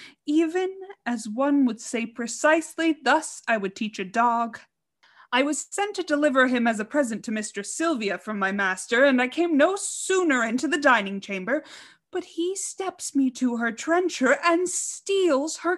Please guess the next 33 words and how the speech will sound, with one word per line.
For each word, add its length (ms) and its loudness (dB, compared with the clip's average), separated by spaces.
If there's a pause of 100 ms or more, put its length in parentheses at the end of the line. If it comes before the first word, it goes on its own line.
capon's 720 -4
leg. 420 -2 (880)
Oh, 1120 -2
'tis 220 -6
a 80 -2
foul 720 0
thing 280 -4
when 120 -4
a 80 -6
cur 400 -2
cannot 400 -4
keep 320 -4
himself 600 0
in 80 -2
all 240 0
companies. 920 -2 (540)
I 160 6
would 200 6
have, 340 0
as 160 2
one 160 2
should 180 -4
say, 320 -4 (300)
one 240 4
that 180 -6
takes 240 -2
upon 300 2
him 220 2
to 100 -2
be 140 -2
a 80 2
dog 580 6
indeed, 640 0